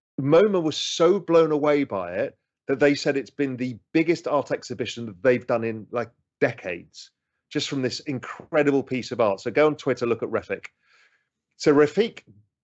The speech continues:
did that, and I'm like, "Oh my God, this is incredible." Then he re-, announced a project without the reveal,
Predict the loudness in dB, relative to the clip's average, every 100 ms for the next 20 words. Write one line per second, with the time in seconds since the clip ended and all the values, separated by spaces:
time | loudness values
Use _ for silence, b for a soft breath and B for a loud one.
0 | _ 2 2 2 0 0 -6 -16 -8 -4
1 | -2 2 0 0 -10 _ _ _ _ _
2 | _ -6 -4 -4 0 0 0 -8 -10 -12
3 | -12 -6 -6 -6 -12 -18 _ _ _ _
4 | 0 2 -2 -2 0 0 0 -8 -2 0
5 | 0 -4 -4 -2 -2 -2 -4 -4 -2 -4
6 | -4 -6 -12